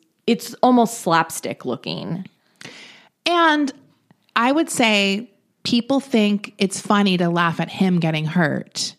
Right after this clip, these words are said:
Speaker 1: <laughs>
Speaker 2: That where they wouldn't find it acceptable if it was Audra McDonald or, like, um,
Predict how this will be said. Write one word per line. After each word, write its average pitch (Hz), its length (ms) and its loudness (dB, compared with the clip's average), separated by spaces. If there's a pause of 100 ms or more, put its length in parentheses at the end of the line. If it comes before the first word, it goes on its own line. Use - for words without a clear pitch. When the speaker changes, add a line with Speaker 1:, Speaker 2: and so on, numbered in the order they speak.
(220)
Speaker 1:
<laughs> 185 60 0 (480)
Speaker 2:
That 208 140 2
where 233 140 6
they 226 140 6
wouldn't 233 360 2
find 214 220 4
it 196 60 2
acceptable 190 580 0
if 160 80 0
it 151 40 0
was 156 140 -2
Audra 156 320 0
McDonald 156 800 -4
or, 151 160 -2
like, 143 380 -4
um, 147 400 -4